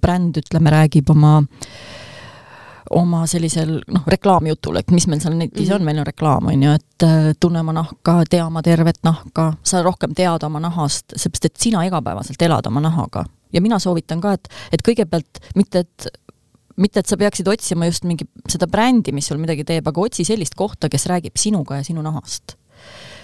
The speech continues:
Speaker 1: Sellepärast, et, äh, päris palju on ka niimoodi, et mulle tuleb, noh, klient juurde ja ütleb, et noh, vaata sina mind,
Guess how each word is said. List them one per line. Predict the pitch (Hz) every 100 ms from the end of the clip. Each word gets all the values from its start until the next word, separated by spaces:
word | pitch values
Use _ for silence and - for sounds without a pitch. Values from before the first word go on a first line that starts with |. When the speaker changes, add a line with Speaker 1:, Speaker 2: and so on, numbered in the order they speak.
| - -
Speaker 1:
Sellepärast, | - 233 226 190 -
et, | 185 - _
äh, | 180 175 160 _ _ _ _ -
päris | 247 240
palju | 220 233 185
on | 160
ka |
niimoodi, | 180 277 185 165
et | 160
mulle | 175 170
tuleb, | 165 165 151 _ - - - - -
noh, | 175 156 _ _ - _ _ _ _ -
klient | 208 214 220
juurde | 262 180 175 160
ja | 170
ütleb, | - 165 -
et | -
noh, | 208 226
vaata | 247 - -
sina | 220 190
mind, | 262 226 160